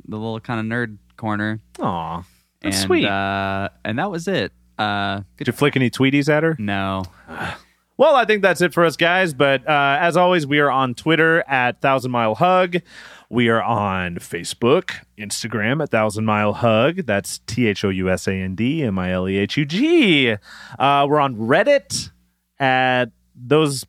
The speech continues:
Speaker 2: those words, but underscored in between 'em. Uh, if you have any questions, comments, or concerns, email us at thousand mile hug at gmail dot com. And
Speaker 1: Give Joey a dollar on Venmo.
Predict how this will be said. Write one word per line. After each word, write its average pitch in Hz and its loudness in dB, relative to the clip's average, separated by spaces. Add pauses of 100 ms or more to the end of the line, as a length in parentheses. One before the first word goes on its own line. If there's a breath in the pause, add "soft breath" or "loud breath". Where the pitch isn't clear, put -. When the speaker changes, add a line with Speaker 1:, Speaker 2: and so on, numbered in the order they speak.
(280)
Speaker 2:
those 143 2
words, 151 2
but 120 2
underscored 131 0
in 123 -4
between 120 -6
'em. 117 -6 (440 loud breath)
Uh, 107 2
if 117 -4
you 127 2
have 131 -2
any 123 -4
questions, 139 -2
comments, 131 -2
or 120 -2
concerns, 143 0
email 107 0
us 104 0
at 92 -8
thousand 90 -8
mile 85 -10
hug 92 -8
at 92 -10
gmail 90 -8
dot 90 -10
com. 185 -10
And 87 -10 (840)
Speaker 1:
Give 120 -4
Joey 131 -2
a 113 -4
dollar 113 -2
on 104 -4
Venmo. 120 -4